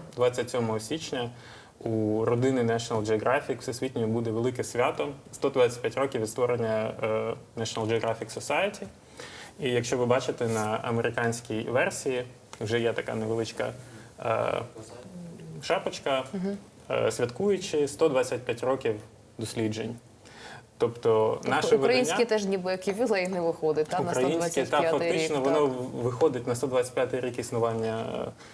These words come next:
Speaker 1: National Geographic, можна так сказати,
Speaker 2: Мгм.
Speaker 1: і це певний символ такий, я думаю, досить промовистий.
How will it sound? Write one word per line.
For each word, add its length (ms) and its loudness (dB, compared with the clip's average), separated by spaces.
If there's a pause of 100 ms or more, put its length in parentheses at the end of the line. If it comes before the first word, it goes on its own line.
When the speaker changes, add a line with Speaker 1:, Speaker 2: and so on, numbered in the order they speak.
(220)
Speaker 1:
National 300 0
Geographic, 580 2
можна 220 -2
так 140 -2
сказати, 480 -2
Speaker 2:
Мгм. 140 0
Speaker 1:
і 40 -2
це 480 0 (280)
певний 340 0
символ 400 -2
такий, 400 -8 (320)
я 60 0
думаю, 320 -2
досить 240 -4
промовистий. 680 0